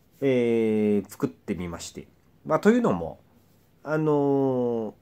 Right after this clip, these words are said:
YouTubeの再生リストをですね、ちょっと色々とこう、数増えすぎちゃったりもしたんで、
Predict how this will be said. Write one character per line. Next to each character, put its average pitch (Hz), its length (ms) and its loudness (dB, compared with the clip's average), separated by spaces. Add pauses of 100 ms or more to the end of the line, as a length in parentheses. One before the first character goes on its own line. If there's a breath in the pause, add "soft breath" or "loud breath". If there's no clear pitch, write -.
(160)
YouTube 208 380 2
の 104 100 2
再 196 200 2
生 240 180 0
リ 240 120 0
ス - 100 -14
ト 113 140 -2
を 71 80 -10
で - 80 -16
す - 120 -16
ね、 85 200 -12 (460)
ち - 60 -10
ょ - 20 -12
っ - 40 -14
と - 60 -4
色 117 220 2
々 156 160 -2
と 139 100 -4
こ 113 560 0
う、 - 40 -20
数 170 220 0
増 127 300 0
え 156 40 4
す 170 140 -4
ぎ 156 60 -6
ち - 80 -12
ゃ - 40 -12
っ - 40 -20
た 87 120 -12
り 82 100 -10
も 78 160 -12
し - 80 -20
た 87 100 -14
ん 78 120 -12
で、 76 200 -12